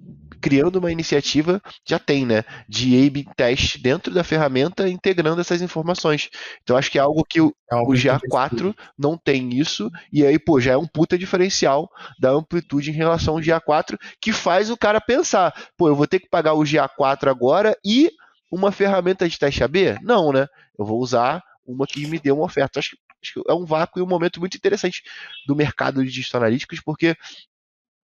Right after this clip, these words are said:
Speaker 1: essa mudança de paradigma do Google, e isso é bizarro, né? As pessoas estavam numa zona de conforto tão grande com relação ao Universal que o fato dele mudar pra uma orientação ao evento, que é algo que, tipo, é a tendência do mercado,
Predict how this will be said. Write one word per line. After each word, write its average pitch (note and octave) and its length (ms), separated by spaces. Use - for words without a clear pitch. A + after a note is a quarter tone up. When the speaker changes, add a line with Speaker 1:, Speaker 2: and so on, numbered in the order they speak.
Speaker 1:
essa A2+ 280
mudança C#3 460
de D3 100
paradigma A2 720
do G#2 280
Google, D#3 520
e C3 160
isso - 160
é - 20
bizarro, B2 500
né? G#2 120
As A#2 100
pessoas D#3+ 240
estavam D#3+ 260
numa D#3+ 200
zona E3 220
de - 80
conforto D#3+ 440
tão G3 220
grande F3 300
com F3 100
relação D#3+ 360
ao D3 40
Universal C#3 480
que - 80
o D3+ 40
fato F3 360
dele F3 240
mudar E3 640
pra D#3+ 140
uma F3 120
orientação E3+ 540
ao D3 80
evento, C3 440
que - 80
é C#3 40
algo C#3+ 180
que, - 120
tipo, - 180
é C#3 60
a C3+ 40
tendência D3 500
do D3 120
mercado, C#3+ 580